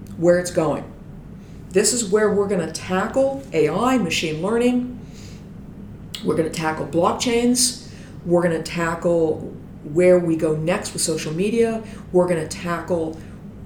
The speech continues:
what happens to our ability to control data when it's, uh, in large pools and it's big data. And we have the Facebook problem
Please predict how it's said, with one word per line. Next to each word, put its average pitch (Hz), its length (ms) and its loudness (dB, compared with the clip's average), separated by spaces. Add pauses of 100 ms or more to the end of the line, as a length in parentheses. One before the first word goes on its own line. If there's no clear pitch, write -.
(120)
what 165 360 4
happens 214 920 -2
to 175 200 0
our 170 160 2
ability 185 400 4
to 180 100 -2
control 160 500 -2
data 165 560 0 (320)
when 160 320 2
it's, 160 560 2 (560)
uh, 160 320 -8 (100)
in 156 360 0
large 180 580 6 (280)
pools 190 840 8 (180)
and 160 160 0
it's - 100 -8
big 190 460 0
data. 180 460 0 (720)
And 165 120 0
we 185 120 4
have 185 260 0
the - 80 -4
Facebook - 720 0
problem 190 540 -2